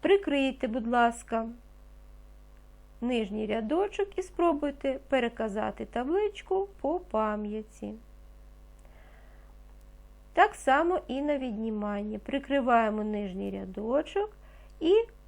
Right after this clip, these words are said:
виконуємо завдання три відняти три, скільки буде, і так далі. Це ви можете зробити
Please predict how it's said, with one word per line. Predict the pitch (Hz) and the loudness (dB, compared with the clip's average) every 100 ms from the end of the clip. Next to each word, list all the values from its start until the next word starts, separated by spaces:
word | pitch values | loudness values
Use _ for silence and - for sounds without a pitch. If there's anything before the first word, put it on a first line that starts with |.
| - - - - - - - - - | -20 -20 -20 -20 -20 -20 -20 -20 -12
виконуємо | 220 240 240 247 294 339 330 320 339 - - - - - - - - - - - - - - | -6 -6 -4 -2 0 0 -2 -4 -6 -14 -20 -20 -20 -20 -20 -20 -20 -20 -20 -20 -20 -20 -18
завдання | 220 269 254 202 208 202 202 | -8 -6 -2 -2 -2 -4 -6
три | - 233 220 | -4 -4 -2
відняти | 202 196 208 - 214 | -4 -4 -6 -6 -8
три, | - 269 403 | -4 0 0
скільки | - 359 330 302 | -2 -4 -2 -4
буде, | 294 311 359 - | -4 -4 -4 0
і | 427 440 | 0 0
так | - 269 247 | -2 -4 -4
далі. | 185 202 202 196 226 - - - - - - - - | -4 -4 -6 -8 -12 -16 -20 -20 -20 -20 -20 -20 -10
Це | - 320 | 0 0
ви | 233 | 0
можете | 220 220 202 - | -4 -4 -6 -10
зробити | 202 226 214 294 403 - 370 | -8 -6 -4 0 0 -2 -6